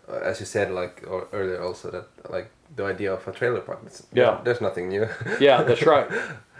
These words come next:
Speaker 1: Uh, but kind of how, how you ended up creating this structure of, of, of helping others, uh,
Speaker 2: Yeah.
Speaker 1: kind of creating, creating a platform for others to,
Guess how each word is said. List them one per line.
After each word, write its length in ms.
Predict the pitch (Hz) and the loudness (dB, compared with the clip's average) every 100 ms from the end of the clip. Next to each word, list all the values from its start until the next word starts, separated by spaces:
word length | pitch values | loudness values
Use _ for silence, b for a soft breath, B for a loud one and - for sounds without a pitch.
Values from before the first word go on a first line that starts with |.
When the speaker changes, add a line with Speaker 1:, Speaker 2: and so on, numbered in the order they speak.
| B B - | B B -14
Speaker 1:
Uh, 280 | 82 82 80 - _ | -12 -12 -14 -20 _
but 240 | - 87 - _ _ | -14 -14 -14 _ _
kind 160 | - 82 | -12 -12
of 60 | |
how, 400 | - 85 80 82 - - | -8 -6 -6 -10 -18 -18
how 120 | - 95 | -8 -2
you 100 | 92 | -2
ended 180 | 90 | -2
up 120 | 87 - | -8 -10
creating 400 | 104 87 85 85 _ _ | -6 -6 -6 -12 _ _
this 160 | 98 - | -14 -12
structure 460 | - 87 - 85 | -8 -8 -8 -12
of, 100 | 87 - | -12 -12
of, 160 | - 90 - _ _ b b b b | -12 -12 -16 _ _ b b b b
of 120 | 104 - | -18 -8
helping 340 | 101 95 95 | -6 -6 -6
others, 460 | 90 90 87 - - | -6 -6 -10 -12 -16
uh, 180 | - - | -14 0
Speaker 2:
Yeah. 140 | 120 | 4
Speaker 1:
kind 120 | 107 90 | 4 2
of 40 | |
creating, 460 | - 92 90 87 - | -4 -4 -4 -6 -12
creating 280 | - 92 87 | -12 -10 -8
a 40 | 90 | -8
platform 460 | - - - 87 | -8 -8 -8 -12
for 300 | - 92 90 - b b b _ - | -10 -8 -8 -12 b b b _ -14
others 320 | 85 90 85 | -8 -6 -8
to, 260 | - 90 82 | -10 -8 -10